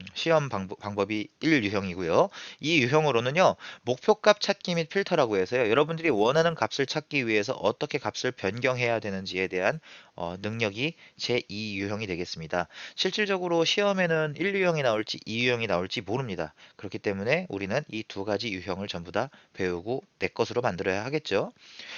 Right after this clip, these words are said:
자, 세 번째는 부분합 그리고 피벗 테이블입니다. 부분합과 피벗 테이블인데요. 저는 여러분들 그 회사에서 제일 많이 사용하는 게 아마 피벗 테이블이지 않을까 싶어요.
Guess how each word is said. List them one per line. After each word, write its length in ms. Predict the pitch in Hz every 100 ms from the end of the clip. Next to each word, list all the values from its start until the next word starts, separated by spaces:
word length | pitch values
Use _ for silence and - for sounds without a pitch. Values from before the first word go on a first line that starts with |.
| -
자, 120 | - -
세 120 | 190
번째는 460 | 233 214 175 139
부분합 500 | - 151 185 117 107 _
그리고 240 | 101 95
피벗 340 | - 190 208 208
테이블입니다. 680 | 180 139 101 90 110 131 87 - - - _
부분합과 600 | 131 151 151 - 170 185
피벗 280 | - 214 214
테이블인데요. 640 | 170 147 117 113 147 117
저는 640 | - 175 196 190 185 180 143
여러분들 380 | 131 127 127
그 140 | 117 107
회사에서 420 | 170 175 160 135
제일 240 | - 110 127
많이 180 | 104
사용하는 300 | 110 117 110
게 80 | 110
아마 120 | 92
피벗 260 | 92 175 196
테이블이지 480 | - 160 127 113 113
않을까 340 | 87 95 -
싶어요. 560 | - - - 101 107